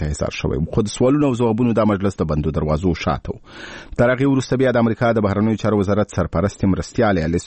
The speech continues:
ویلز د استازو د مجلس د بهرنیو اړیکو کمیټو-،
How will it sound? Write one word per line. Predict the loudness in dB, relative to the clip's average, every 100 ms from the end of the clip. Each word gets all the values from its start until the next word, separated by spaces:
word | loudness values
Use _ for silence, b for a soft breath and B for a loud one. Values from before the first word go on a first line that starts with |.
| 0
ویلز | 2 2
د | 0
استازو | 2 0 2
د | 0 0
مجلس | 0 0
د | 0
بهرنیو | 0 2 2 4 2 2 0
اړیکو | 0 0 -4
کمیټو-، | -2 0 0 0 0 -4 -12 -10